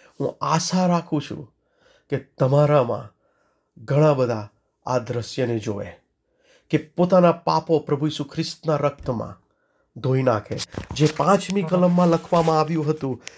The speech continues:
કે આપણને પ્રેમ કરે છે, તેના રક્ત વડે આપણે શુદ્ધ કરવામાં, અ, આવવામાં આવ્યા છે.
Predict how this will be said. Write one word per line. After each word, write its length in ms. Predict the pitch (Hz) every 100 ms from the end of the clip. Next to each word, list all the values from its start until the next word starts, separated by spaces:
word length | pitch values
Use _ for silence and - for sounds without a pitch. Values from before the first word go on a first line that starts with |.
| -
કે 280 | - 156 143 - -
આપણને 420 | 147 - 165 156
પ્રેમ 460 | 156 - 139 160 160
કરે 320 | 156 143 131
છે, 220 | - 104 - _ -
તેના 200 | 156 147
રક્ત 340 | 131 175 175
વડે 300 | 170 165 165
આપણે 320 | 156 151 156 147
શુદ્ધ 460 | - - 165 160
કરવામાં, 640 | 156 160 143 143 135 127
અ, 80 | -
આવવામાં 640 | 127 - 127 127 - 127 120
આવ્યા 220 | 120 113
છે. 360 | - - -